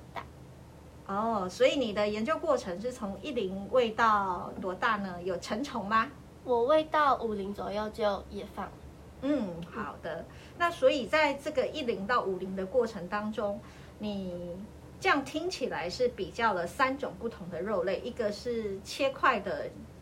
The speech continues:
Speaker 2: 辣，然后第二个是那个福寿螺把它切碎了，第三种是福寿螺整只丢进去喂它，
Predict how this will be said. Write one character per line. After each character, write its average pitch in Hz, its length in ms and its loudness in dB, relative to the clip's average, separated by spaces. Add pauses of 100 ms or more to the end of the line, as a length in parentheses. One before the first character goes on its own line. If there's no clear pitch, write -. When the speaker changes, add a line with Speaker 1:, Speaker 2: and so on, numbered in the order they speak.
Speaker 2:
辣， 196 480 4
然 180 100 -2
后 240 200 2
第 254 200 -2
二 247 200 4
个 180 200 -2
是 220 220 -6
那 190 140 -8
个 175 180 -4
福 214 220 -4
寿 269 240 2
螺 170 180 0
把 170 260 -4
它 208 120 -6
切 226 240 -2
碎 - 320 -4
了， - 80 -12 (440)
第 311 140 -4
三 269 300 2
种 214 200 -2
是 190 300 -4
福 202 160 -6
寿 196 180 0
螺 185 140 0
整 170 240 -6
只 240 160 -8
丢 285 180 -2
进 277 200 -4
去 262 100 -2
喂 214 220 0
它， 196 260 -6